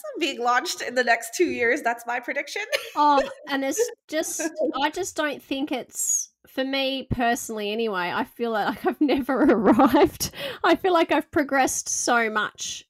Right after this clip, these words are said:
Speaker 2: and I'm so aware, but I still catch myself. It's like we constantly need to be reminded, right? Like, there's that thing where your self-talk,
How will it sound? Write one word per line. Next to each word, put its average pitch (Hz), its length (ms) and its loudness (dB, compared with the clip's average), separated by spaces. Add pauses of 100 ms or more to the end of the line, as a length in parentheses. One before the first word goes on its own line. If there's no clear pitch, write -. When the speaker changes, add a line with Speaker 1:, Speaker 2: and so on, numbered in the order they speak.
Speaker 2:
and 196 500 -2 (220)
I'm 220 140 -6
so 220 320 -2
aware, 202 680 -4 (240)
but 427 80 -6
I 539 80 -2
still 339 300 -4 (160)
catch - 320 -4
myself. 202 480 -4 (200)
It's - 240 -8
like 381 240 -6
we 311 80 -6
constantly 285 500 -6
need 202 180 -4
to - 80 -14
be 220 100 -4
reminded, 185 640 -4
right? 214 360 -4
Like, 190 360 -8 (400)
there's 214 240 -6
that - 200 -4
thing 220 280 -4
where 190 200 -2
your 180 280 -4
self-talk, 180 920 -4